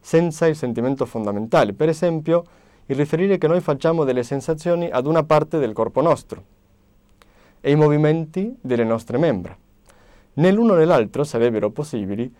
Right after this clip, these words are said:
se non sentissimo tutte le parti del nostro corpo prima delle sensazioni particolari e dei movimenti. L'unità delle facoltà sensoriali e motrici ha come fondamento proprio la percezione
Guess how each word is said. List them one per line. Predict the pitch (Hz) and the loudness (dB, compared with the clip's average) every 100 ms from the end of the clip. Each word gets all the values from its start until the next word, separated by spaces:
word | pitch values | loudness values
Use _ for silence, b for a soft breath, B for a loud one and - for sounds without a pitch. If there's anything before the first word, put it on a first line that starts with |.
| b | b
se | - 147 | -6 -2
non | 185 202 | 0 0
sentissimo | 170 156 196 - 185 165 | -2 -2 -4 -2 0 0
tutte | 156 247 - | -2 -4 -2
le | 123 | -2
parti | 110 110 95 - 95 95 | 2 0 0 -6 -8 -4
del | 101 | -4
nostro | 107 98 110 | -6 -6 -8
corpo | 107 101 98 107 | -2 -2 0 -4
prima | 107 180 196 104 85 - _ b b _ | -2 0 0 0 -4 -12 _ b b _
delle | 110 107 | -4 -4
sensazioni | 101 113 101 113 - 120 117 | -6 -8 -6 -8 -4 -4 -2
particolari | 110 - 117 131 139 135 156 247 _ | -4 -6 -4 0 2 0 -2 -6 _
e | 120 120 | -2 -2
dei | 139 113 | 0 -2
movimenti. | 101 98 98 87 82 95 _ _ _ _ _ _ _ b b b b b b b b | -4 -4 -6 -8 -12 -20 _ _ _ _ _ _ _ b b b b b b b b
L'unità | 139 156 160 208 | 0 2 4 4
delle | 208 170 | 4 2
facoltà | 156 143 147 143 170 | -2 0 0 2 0
sensoriali | - 160 156 156 160 120 98 110 120 | 2 -2 0 0 2 2 0 -4 -6
e | - 113 | -6 -2
motrici | 117 120 147 110 92 104 117 147 b b b | -2 -2 -4 -4 -6 -8 -8 -10 b b b
ha | 127 151 | -2 0
come | 170 156 | 0 0
fondamento | 180 190 175 127 95 90 - 127 165 b b b | 2 4 4 2 -2 -6 -4 -4 -4 b b b
proprio | - 123 117 120 135 - | 0 2 2 -2 -2 0
la | 131 123 | -2 0
percezione | - 202 - 151 - 156 156 151 - | 0 0 -2 -10 -2 -2 0 -4 -6